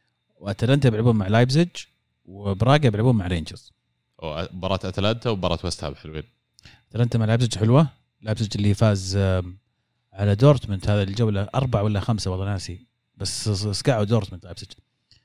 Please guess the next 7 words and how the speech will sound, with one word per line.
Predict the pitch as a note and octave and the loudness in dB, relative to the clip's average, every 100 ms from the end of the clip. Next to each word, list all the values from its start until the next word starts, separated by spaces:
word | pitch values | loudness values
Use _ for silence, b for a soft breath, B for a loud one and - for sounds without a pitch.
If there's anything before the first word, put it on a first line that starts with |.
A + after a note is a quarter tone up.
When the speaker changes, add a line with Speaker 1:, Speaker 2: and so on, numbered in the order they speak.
| _ _ - | _ _ -6
Speaker 2:
ليون | A#2 D#3 B2 | 2 4 4
شو | - C3 | 4 4
وضعهم | G#2 F2+ E2+ | 4 2 0
السنة | - F2 | -2 0
هذه؟ | D#2+ D#2 A#2 - _ _ _ _ _ _ _ _ _ _ G#2 G#2 G#2 G#2+ | 0 -2 -6 -10 _ _ _ _ _ _ _ _ _ _ -20 -20 -20 -8
Speaker 1:
ما | A2 A#2 G#2 | 0 2 0
أدري. | F#2+ E2+ | -4 -10